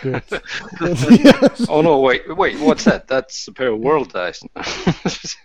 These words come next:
Speaker 1: Yeah, yeah, <laughs> exactly.
Speaker 2: Or, oh, you run a podcast, so you <laughs>
Speaker 1: Yeah.
Speaker 2: there's
Speaker 1: <laughs> Something like that.
Speaker 2: always something.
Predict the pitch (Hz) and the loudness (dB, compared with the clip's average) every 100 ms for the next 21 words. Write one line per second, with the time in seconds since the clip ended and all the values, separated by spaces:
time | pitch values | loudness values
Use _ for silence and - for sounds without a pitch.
0 | _ _ 208 214 185 170 170 208 339 262 | _ _ -12 -4 2 4 6 6 8 6
1 | - 208 170 160 139 110 - 185 127 120 | 6 4 4 0 2 2 4 2 2 0
2 | 127 131 127 - 139 143 - - - - | 2 2 2 2 0 0 -2 -8 -8 -12
3 | - 494 - - 135 117 123 120 - - | -14 -18 -20 -8 -4 -4 -6 -12 -14 -14
4 | 143 _ _ - 170 170 - - - - | -18 _ _ -6 -4 -2 -4 -8 -10 -20
5 | _ - 131 123 - - 202 170 - - | _ -14 -8 -8 -8 -14 -18 -18 -18 -12
6 | 165 135 139 135 123 123 110 98 - - | -10 -8 -8 -8 -4 -4 -4 -8 -12 -18
7 | - - - - 90 - - | -20 -20 -16 -14 -14 -10 -10